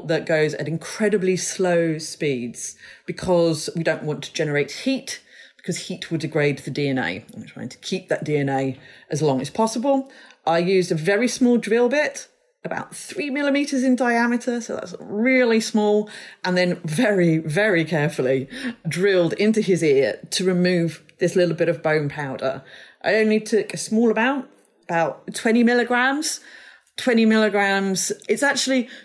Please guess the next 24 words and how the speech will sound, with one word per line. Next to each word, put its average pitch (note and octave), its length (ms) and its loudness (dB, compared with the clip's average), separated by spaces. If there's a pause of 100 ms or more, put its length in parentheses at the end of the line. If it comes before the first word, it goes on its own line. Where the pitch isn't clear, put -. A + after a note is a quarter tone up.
nought D4 420 4
point A#3+ 580 2
nought B3+ 380 4
nought A#3 380 4
four G3+ 520 2
of E3+ 120 0
a F#3+ 40 2
teaspoon. C3+ 840 -2 (680)
So - 180 0
that, B3+ 300 -2 (160)
<laughs> - 180 -10
that's - 220 0
really, A#3 480 4
really F#3+ 240 4
small. D#3+ 520 0 (580)
That's B3+ 240 0
the A#3 80 -4
bone G#3+ 280 2
powder E3+ 360 2
I D#3+ 100 -2
took - 240 -2
from E3 160 -2
Cheddar D3 240 -2
Man. D#3+ 340 0